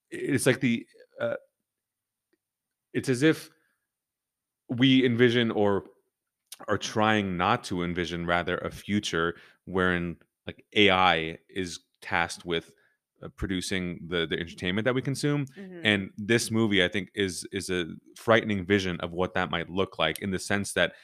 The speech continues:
Speaker 1: there is just zero creativity really behind it. It's entirely churned out by a, a machine intent on just rehashing and replaying things to, uh,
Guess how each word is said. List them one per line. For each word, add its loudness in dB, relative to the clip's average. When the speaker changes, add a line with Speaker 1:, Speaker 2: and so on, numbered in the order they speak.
Speaker 1:
there 4
is 0
just -2
zero 2
creativity 0
really -4
behind -4
it. 0
It's -6
entirely -2
churned -6
out 0
by 0
a, 0
a -4
machine -2
intent -4
on -2
just -2
rehashing -2
and -10
replaying -2
things -4
to, -8
uh, -10